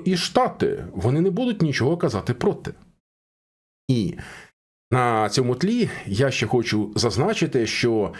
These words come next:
незважаючи на такі новини, є, е, певні і добрі для нас новини, тому що Франція. Ми не чуємо про те, що Франція проти того, щоб Україна вступала в нато.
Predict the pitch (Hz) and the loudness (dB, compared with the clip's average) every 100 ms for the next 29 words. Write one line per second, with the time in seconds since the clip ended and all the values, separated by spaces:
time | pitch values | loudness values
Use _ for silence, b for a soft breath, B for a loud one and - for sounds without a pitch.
0 | B - 107 123 123 131 113 - 104 110 | B -2 0 2 2 2 0 0 0 2
1 | 107 92 90 104 113 107 113 143 247 190 | 0 0 -2 0 0 2 2 2 2 0
2 | 80 52 B B B - 101 135 156 95 | -2 -6 B B B -4 0 2 2 2
3 | 71 - B B B B - 82 85 82 | 0 -4 B B B B -4 0 0 2
4 | 139 139 117 101 - 113 101 107 90 95 | 2 2 2 0 0 0 2 2 2 2
5 | 104 110 131 120 135 143 156 156 B B | 0 0 0 2 2 0 -2 -6 B B
6 | - 101 135 135 - 160 160 - - 185 | -2 0 2 0 0 0 -2 -8 -2 2
7 | 202 127 - - - - _ _ _ _ | 2 0 -4 -6 -6 -10 _ _ _ _
8 | _ _ _ - 113 98 104 101 127 104 | _ _ _ -2 0 2 0 2 2 2
9 | 87 76 62 B - - 98 - 135 143 | 2 0 -2 B -8 0 0 2 0 2
10 | 165 160 208 190 120 - 87 82 113 - | 0 2 2 2 0 0 0 2 0 0
11 | 107 143 185 165 131 104 90 113 151 151 | 2 2 2 0 -2 0 0 0 0 -2
12 | - 104 - 117 110 107 113 131 80 - | -4 -4 -2 0 2 2 2 0 0 -6
13 | - | -14